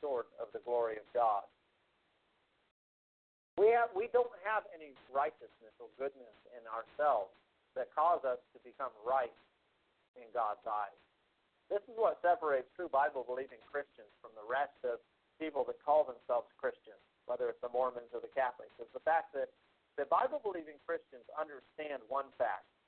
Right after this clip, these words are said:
and that's that we're powerless to save ourselves. There's nothing that we can do in and of ourselves in order to be saved. Now, Romans five twelve says this, and let's turn to it real quick. Romans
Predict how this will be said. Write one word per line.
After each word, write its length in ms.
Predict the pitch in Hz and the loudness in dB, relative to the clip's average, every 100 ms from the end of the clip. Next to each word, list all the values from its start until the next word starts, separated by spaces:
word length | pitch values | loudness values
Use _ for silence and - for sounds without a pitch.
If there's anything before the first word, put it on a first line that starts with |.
| _ 127 | _ -10
and 80 | 131 | -6
that's 160 | 135 - | -4 4
that 160 | 165 175 | 4 4
we're 160 | 190 | -4
powerless 560 | 196 185 190 139 123 - - | 2 2 4 0 -2 -8 -20
to 80 | - | -8
save 240 | 139 127 117 | -6 -4 -6
ourselves. 520 | 110 - 117 98 - _ _ _ | -6 -4 -4 -4 -10 _ _ _
There's 200 | 139 131 139 | -6 -4 0
nothing 320 | 165 185 135 | 0 0 -10
that 80 | 127 | -10
we 160 | 139 | -10
can 160 | 143 - 151 | -12 -14 -8
do 160 | 151 123 143 | -6 -8 -10
in 80 | 135 | -12
and 160 | 120 | -4
of 160 | 123 120 | -4 -2
ourselves 600 | 107 - 147 131 104 98 _ _ _ _ _ _ _ _ | -4 -4 2 2 2 -4 _ _ _ _ _ _ _ _
in 80 | 117 131 | -18 -6
order 400 | 151 127 107 101 - _ _ 117 | 0 0 -2 -12 -20 _ _ -20
to 20 | 107 | -18
be 80 | 104 - | -20 -8
saved. 360 | 123 117 98 92 _ _ _ _ _ _ _ _ | -2 -2 -4 -14 _ _ _ _ _ _ _ _
Now, 160 | 139 143 | 0 2
Romans 280 | 151 131 - | 2 0 0
five 240 | 147 139 - 147 | 4 4 0 2
twelve 280 | 151 127 - | 4 4 0
says 200 | 123 113 - | -8 -8 -4
this, 280 | 135 117 117 _ | -2 -2 -4 _
and 80 | 104 _ _ | -20 _ _
let's 160 | - _ - | -20 _ -20
turn 160 | 110 - | -20 -16
to 80 | 101 | -16
it 80 | 95 | -14
real 80 | 101 - | -20 -14
quick. 240 | 101 101 _ _ - | -8 -8 _ _ -6
Romans 320 | 131 131 | -6 -6